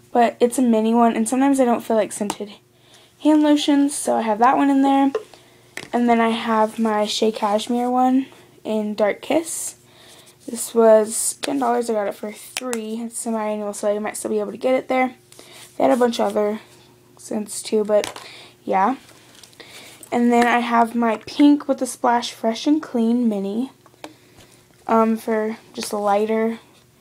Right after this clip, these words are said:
And then I have my, um, hard candy or hard candy. Ed Hardy. I don't know why I said hard candy.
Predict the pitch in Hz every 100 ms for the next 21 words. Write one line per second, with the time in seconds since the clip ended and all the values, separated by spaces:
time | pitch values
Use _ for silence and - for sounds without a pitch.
0 | _ - 214 214 220 208 196 196 220 -
1 | - _ _ _ _ _ - 220 233 226
2 | 220 - 214 208 214 220 - - - 214
3 | 208 - _ _ _ - 240 - 220 240
4 | 226 208 - - - _ _ 254 262 226
5 | - 262 220 202 220 233 277 285 208 196
6 | 220 226 208 - _ - - 214 208 208
7 | 208 - 196 190 190